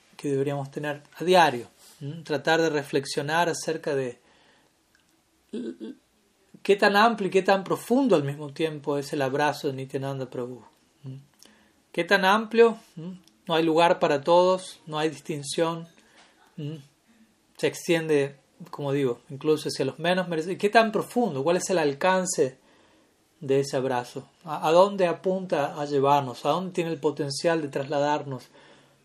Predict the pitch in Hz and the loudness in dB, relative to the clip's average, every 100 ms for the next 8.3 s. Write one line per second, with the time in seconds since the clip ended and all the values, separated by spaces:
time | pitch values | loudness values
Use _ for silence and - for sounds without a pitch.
0 | - 170 202 220 - 139 123 151 139 160 | -6 2 4 4 2 -6 -2 0 4 6
1 | 202 214 196 190 185 165 170 202 208 170 | 6 8 6 4 -2 2 6 8 6 2
2 | - 135 123 110 - - _ _ _ - | 0 -4 -4 -8 -10 -20 _ _ _ -16
3 | 139 143 _ _ _ _ _ _ _ _ | -14 -14 _ _ _ _ _ _ _ _
4 | _ _ _ _ _ - _ _ _ _ | _ _ _ _ _ -20 _ _ _ _
5 | _ _ - _ _ - 202 226 208 196 | _ _ -20 _ _ 0 2 6 8 8
6 | 185 165 160 220 254 247 233 165 165 170 | 6 0 0 -2 0 0 0 -2 -2 -4
7 | 170 165 143 - 180 - 156 156 165 165 | -4 -4 -4 -4 -6 -4 -2 0 0 0
8 | 151 135 123 | 0 -2 -4